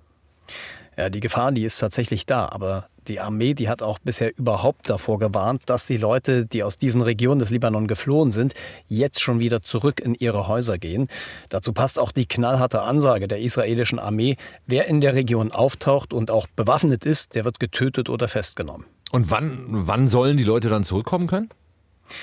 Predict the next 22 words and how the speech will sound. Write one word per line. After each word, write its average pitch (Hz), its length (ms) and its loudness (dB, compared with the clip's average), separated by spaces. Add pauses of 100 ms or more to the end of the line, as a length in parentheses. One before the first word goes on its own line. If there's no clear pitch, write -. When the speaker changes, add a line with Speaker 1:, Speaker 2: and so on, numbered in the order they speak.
(480)
Speaker 1:
Ja, 110 60 -2
das 123 140 0
Abkommen 170 400 2
sieht 170 180 -2
ja 151 80 2
zum 143 220 -2
einen 147 240 0
vor, 170 320 4
dass 156 180 2
sich 131 160 -2
die 127 220 0
Hisbollah 139 580 2
von 117 240 0
dort 127 320 2
dreißig 127 420 -2
Kilometer 117 440 -2
zurückzieht 180 600 0 (440)
und - 300 0
binnen 131 200 4
sechzig 117 460 0
Tagen, 135 380 0
also 104 380 -2